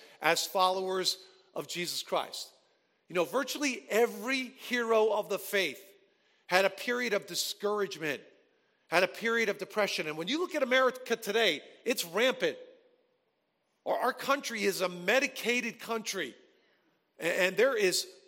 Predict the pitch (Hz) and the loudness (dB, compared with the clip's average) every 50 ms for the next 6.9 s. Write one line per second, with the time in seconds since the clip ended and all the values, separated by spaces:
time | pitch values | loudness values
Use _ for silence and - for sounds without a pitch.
0 | _ - - - - 233 277 277 269 269 - 208 190 190 196 175 160 - 175 165 | _ -20 -18 -8 -2 0 0 0 0 -2 -6 -4 -4 -2 -2 -2 -2 -2 -2 -2
1 | - - - 208 196 190 185 - 143 151 156 147 143 139 147 - - 175 165 151 | -2 0 0 -2 -4 -4 -4 -6 -6 -8 -8 -6 -8 -10 -10 -10 -6 -6 -6 -6
2 | - - 143 135 139 139 139 123 104 - - - - - - _ _ _ _ - | -6 -10 -10 -6 -4 -4 -4 -4 -6 -12 -18 -20 -20 -20 -20 _ _ _ _ -20
3 | - - 147 151 190 202 254 262 226 214 214 214 220 214 190 196 180 - 160 147 | -18 -12 -8 -6 -6 -4 -4 -6 -6 -6 -6 -6 -6 -6 -6 -6 -6 -6 -8 -8
4 | - 165 151 131 110 98 - - - - - _ _ _ _ _ _ _ _ - | -8 -6 -4 -4 -6 -6 -12 -18 -18 -18 -20 _ _ _ _ _ _ _ _ -8
5 | 156 147 143 - - - 160 156 143 147 143 147 143 143 139 127 135 160 160 - | -4 -2 0 0 0 0 0 0 -2 -2 -2 -4 -4 -2 -2 0 0 0 0 0
6 | 190 185 - - 190 190 185 185 170 156 170 170 170 160 151 147 135 - | -4 -6 -6 -6 -6 -4 -4 -4 -2 2 4 4 4 4 2 0 -2 -4